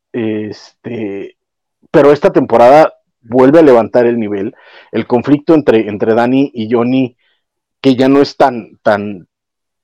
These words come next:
tan a flor de piel, pero sigue estando, eh, profundamente,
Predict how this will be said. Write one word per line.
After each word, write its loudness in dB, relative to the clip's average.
tan 0
a -4
flor 2
de 2
piel, 0
pero 0
sigue -2
estando, -4
eh, -4
profundamente, 0